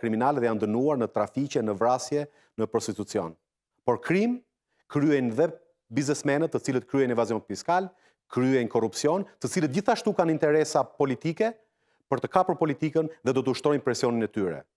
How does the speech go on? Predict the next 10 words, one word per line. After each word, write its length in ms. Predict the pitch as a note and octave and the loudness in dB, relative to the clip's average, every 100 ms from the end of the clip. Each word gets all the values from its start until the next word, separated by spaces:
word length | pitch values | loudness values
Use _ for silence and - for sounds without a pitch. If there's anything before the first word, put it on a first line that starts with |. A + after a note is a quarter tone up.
| _ _ _ _ _ | _ _ _ _ _
Sikurse 580 | - B2+ - G3 - B3+ B3 _ - | -6 -4 0 0 2 0 -2 _ 2
ka 140 | C#3+ | 4
dhe 100 | C3 B2 | 4 2
shumë 200 | F#3+ F#3 | 0 0
persona 300 | D#3+ E3+ D#3 | 2 2 2
të 80 | D#3 | 2
tjerë 200 | D#3 D3 | 0 2
të 80 | A#2+ | -2
zh-, 140 | A2+ _ | -6 _
të 100 | C3 | -2